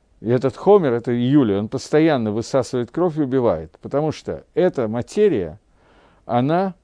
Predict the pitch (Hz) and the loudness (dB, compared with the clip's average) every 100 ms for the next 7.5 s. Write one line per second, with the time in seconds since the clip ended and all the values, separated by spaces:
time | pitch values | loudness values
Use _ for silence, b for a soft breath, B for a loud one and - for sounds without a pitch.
0 | _ - 131 151 143 147 185 196 - 175 | _ -4 0 4 6 6 6 2 2 4
1 | 156 123 107 151 160 95 117 - 175 185 | 4 2 0 -4 -4 -6 -10 -2 2 2
2 | - _ _ - 113 135 - 110 120 - | 0 _ _ -4 0 0 -2 -2 -2 -2
3 | 113 123 143 160 135 101 80 76 b b | 2 2 2 0 -2 -4 -8 -12 b b
4 | b 117 143 165 - _ 143 147 175 143 | b -2 0 0 -4 _ 0 4 4 2
5 | - 135 - 120 120 139 190 185 147 - | -6 -10 -8 -6 -2 2 2 0 -4 -4
6 | 127 160 - 143 117 110 123 139 117 107 | -2 -2 -2 -2 -2 0 2 2 2 -2
7 | 98 101 - 80 92 | -2 -8 -10 -16 -18